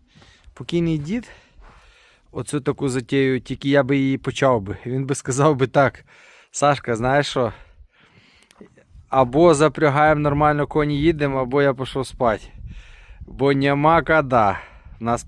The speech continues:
так по-білоруськи трохи в селі балакають. Сказав би: «Нема када». Я в ці ігри з тобою гратися не буду. Або я пішов відпочивати,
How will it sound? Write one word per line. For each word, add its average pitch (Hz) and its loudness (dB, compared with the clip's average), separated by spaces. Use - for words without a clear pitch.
так 117 -4
по-білоруськи 120 -4
трохи - -12
в - -16
селі 107 -8
балакають. 98 -8
Сказав 143 0
би: 139 -2
«Нема 147 2
када». 175 2
Я 156 4
в 190 -6
ці - -8
ігри 151 -4
з - -10
тобою 127 -2
гратися 117 -2
не 135 -4
буду. 127 -4
Або 123 -2
я 160 0
пішов 143 -6
відпочивати, 143 -4